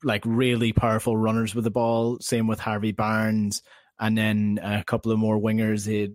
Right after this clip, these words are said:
he had runners from midfield. Like, Rodgers at Leicester, when they finished, uh, just outside of the top four twice in a row, where they were, they were in the top four for the entire year, then dropped out. They had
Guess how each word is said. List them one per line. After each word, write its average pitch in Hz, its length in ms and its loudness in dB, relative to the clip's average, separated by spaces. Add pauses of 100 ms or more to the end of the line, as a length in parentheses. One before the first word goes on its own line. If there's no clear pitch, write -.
(100)
he 131 60 0
had 110 180 -2
runners 113 240 2
from 117 140 0
midfield. 117 340 0
Like, 110 240 -2 (360)
Rodgers 135 640 0 (600)
at 120 140 0
Leicester, 120 520 0
when 110 200 0
they 107 80 0
finished, 113 420 -4 (580)
uh, 107 380 -2 (220)
just 143 220 2
outside 131 300 2
of 117 60 2
the 113 60 0
top 117 220 2
four 117 280 0
twice 113 340 -2
in 113 60 0
a 110 80 2
row, 113 180 2
where 107 160 0
they 107 120 0
were, 104 240 -2 (340)
they 113 120 0
were 107 160 0
in 110 160 2
the 110 60 0
top 110 260 -4
four 117 180 -2
for 110 140 -8
the 110 80 -4
entire 110 280 -2
year, 107 200 0
then 104 160 -2
dropped 104 260 -2
out. 110 200 -2
They 110 80 -2
had 104 260 -2